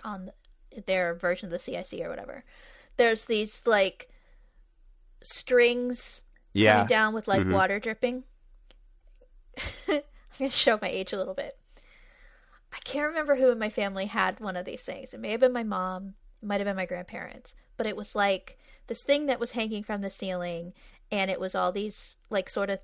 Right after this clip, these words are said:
Speaker 1: thin little bars like that, and then, like, drips of probably oil or water. Do you remember
Speaker 2: Yeah, you know,
Speaker 1: these?
Speaker 2: it's
Speaker 1: They have to have been
Speaker 2: Yeah,
Speaker 1: from
Speaker 2: it's
Speaker 1: the
Speaker 2: so funny that you say
Speaker 1: seventies.
Speaker 2: that, because, like, when I saw it,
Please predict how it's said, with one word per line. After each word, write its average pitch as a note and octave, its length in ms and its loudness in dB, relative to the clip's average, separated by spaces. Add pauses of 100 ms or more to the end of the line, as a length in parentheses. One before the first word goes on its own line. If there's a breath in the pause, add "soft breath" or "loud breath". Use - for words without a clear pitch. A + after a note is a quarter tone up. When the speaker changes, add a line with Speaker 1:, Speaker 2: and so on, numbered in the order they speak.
Speaker 1:
thin G3 380 -2
little F#3+ 180 0
bars G#3+ 420 4
like G3 180 -6
that, E3+ 260 -8
and G3+ 160 -6
then, F#3 380 -6
like, F#3 220 -6 (100)
drips - 500 -4
of F#3 460 -6 (300)
probably C4 560 0 (180)
oil D4 520 2 (640 soft breath)
or A#3 100 2
water. A#3 720 0 (160)
Do B3 100 -6
you C4 120 -4
remember B3 100 6
Speaker 2:
Yeah, D3 180 8
you D3+ 160 4
know, F#3+ 180 6
Speaker 1:
these? - 80 2
Speaker 2:
it's - 260 -6 (360)
Speaker 1:
They C4+ 100 0
have E4+ 380 2
to E4 80 0
have B3+ 80 0
been C4 100 10
Speaker 2:
Yeah, D#3+ 120 8
Speaker 1:
from - 40 8
Speaker 2:
it's G#3 80 2
Speaker 1:
the G#3 60 2
Speaker 2:
so C4 80 4
funny A#3+ 260 6
that F#3 100 2
you D#3+ 80 0
say E3+ 140 0
Speaker 1:
seventies. F#3+ 100 6
Speaker 2:
that, E3 140 4
because, C#3+ 320 0
like, C#3 160 2
when C#3 160 0
I C3+ 360 0
saw D3+ 960 2
it, G#2+ 440 0